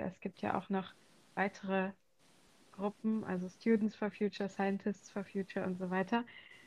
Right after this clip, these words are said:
Und da machen wir auch ganz viele Aktionen und ich bin eben auch in der Ortsgruppe Berlin,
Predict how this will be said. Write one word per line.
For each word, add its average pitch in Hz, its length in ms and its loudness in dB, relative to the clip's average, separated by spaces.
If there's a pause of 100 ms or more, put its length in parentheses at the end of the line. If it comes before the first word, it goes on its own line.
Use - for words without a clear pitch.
(240)
Und 214 580 6 (240)
da 202 580 4 (200)
machen 196 360 2
wir 202 180 8
auch - 220 2 (220)
ganz 220 260 0
viele 220 220 2
Aktionen 214 680 2 (420)
und 202 200 2
ich 190 160 -4
bin 202 160 4
eben 190 240 2
auch 185 420 0
in 190 180 0
der 185 400 2 (240)
Ortsgruppe 190 600 0
Berlin, 196 520 2